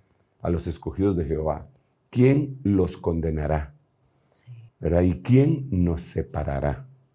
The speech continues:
Speaker 1: del amor de?". Entonces, primero es la culpa, condenación y separación.
Speaker 2: Ujú.
Speaker 1: Entonces, yo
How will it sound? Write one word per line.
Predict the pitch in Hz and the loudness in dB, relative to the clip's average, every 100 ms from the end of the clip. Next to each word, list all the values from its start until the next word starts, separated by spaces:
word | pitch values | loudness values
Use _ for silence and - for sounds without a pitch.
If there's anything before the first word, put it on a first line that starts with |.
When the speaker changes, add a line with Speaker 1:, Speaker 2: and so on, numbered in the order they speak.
| - | -4
Speaker 1:
del | 82 | 0
amor | 76 82 78 | 0 0 0
de?". | - | -2
Entonces, | 78 101 - | 0 0 0
primero | 92 107 123 | -2 0 0
es | |
la | 107 90 - - _ - | -2 -4 -10 -20 _ -6
culpa, | 151 196 208 180 | -4 -4 -8 -8
condenación | 139 85 80 76 127 160 185 | -6 -6 -6 -6 -6 -6 -8
y | |
separación. | - 123 76 69 - - - - | -10 -6 -6 -6 -6 -8 -14 -18
Speaker 2:
Ujú. | - - - - - _ _ - | -18 -18 -20 -20 -20 _ _ -2
Speaker 1:
Entonces, | 107 - 127 131 113 - | 0 4 4 4 0 -2
yo | 104 92 123 143 147 | -2 4 4 4 0